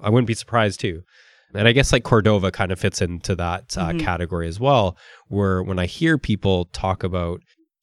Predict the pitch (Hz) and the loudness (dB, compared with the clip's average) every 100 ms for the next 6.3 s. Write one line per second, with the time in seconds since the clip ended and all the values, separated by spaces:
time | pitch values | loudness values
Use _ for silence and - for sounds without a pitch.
0 | - 95 98 85 90 87 82 85 85 - | -4 0 2 2 0 0 0 -2 -2 -4
1 | 85 - 85 82 - 107 90 - 90 85 | -6 -6 -10 -8 -2 -2 0 0 0 0
2 | 85 82 85 87 82 95 90 87 87 87 | -4 -6 -8 -6 -6 -6 -6 -8 -8 -8
3 | 82 85 85 87 85 85 - _ - 151 | -8 -10 -10 -8 -8 -8 -16 _ 0 2
4 | 127 85 - 87 85 98 90 - 98 104 | 4 0 -2 -6 -6 -8 -4 0 0 2
5 | 101 107 151 226 370 - - 214 208 - | 0 0 -2 0 -2 -2 0 2 2 2
6 | 220 95 | -2 -4